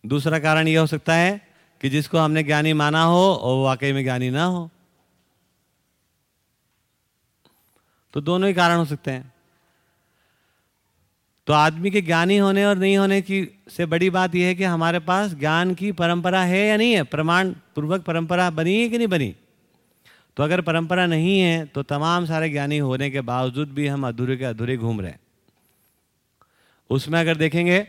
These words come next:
<clears throat> तो ये समझ में आ रहा है कि पूरी दुनिया में आप देखो, है ना,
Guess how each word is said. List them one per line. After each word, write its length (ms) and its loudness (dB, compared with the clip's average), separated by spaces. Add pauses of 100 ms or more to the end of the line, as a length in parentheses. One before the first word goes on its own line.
(360)
<clears throat> 0 - (540)
तो 60 -6
ये 140 0
समझ 260 -2
में 120 0
आ 60 2
रहा 120 2
है 160 0 (1600)
कि 140 -6
पूरी 280 0
दुनिया 280 4
में 100 2
आप 80 2
देखो, 580 0 (840)
है 80 -4
ना, 140 -6